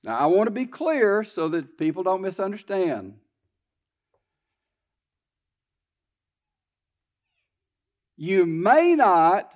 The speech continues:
agree with the teaching on tithing, and you could still go to heaven. You may not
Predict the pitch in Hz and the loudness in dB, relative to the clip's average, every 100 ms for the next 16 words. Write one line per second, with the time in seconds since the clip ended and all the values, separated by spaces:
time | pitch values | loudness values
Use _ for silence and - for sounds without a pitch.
0 | _ - 170 151 135 180 220 262 277 277 | _ -4 -2 -2 -2 2 2 2 0 -2
1 | 269 180 190 190 - 170 - 214 254 247 | -4 0 0 0 -4 -8 -6 -6 -6 -6
2 | 262 254 240 214 220 214 - 214 185 156 | -10 -6 -2 0 -2 -6 -2 2 4 2
3 | 143 139 156 240 262 - _ _ _ _ | 0 -2 -2 -6 -10 -14 _ _ _ _
4 | _ _ _ _ _ 554 494 453 415 _ | _ _ _ _ _ _ _ _ _ _
5 | _ _ _ _ _ _ _ _ _ _ | _ _ _ _ _ _ _ _ _ _
6 | - 156 160 156 135 - 175 175 165 170 | -6 -2 -2 -4 -12 -2 0 0 -2 -4
7 | 170 160 117 - - _ _ _ _ _ | -4 -6 -6 -12 -20 _ _ _ _ _
8 | _ _ _ _ _ _ _ _ _ _ | _ _ _ _ _ _ _ _ _ _
9 | _ _ _ _ _ _ _ _ 170 208 | _ _ _ _ _ _ _ _ -2 0
10 | 202 220 320 339 226 190 190 208 - | 4 4 4 4 4 6 4 4 -2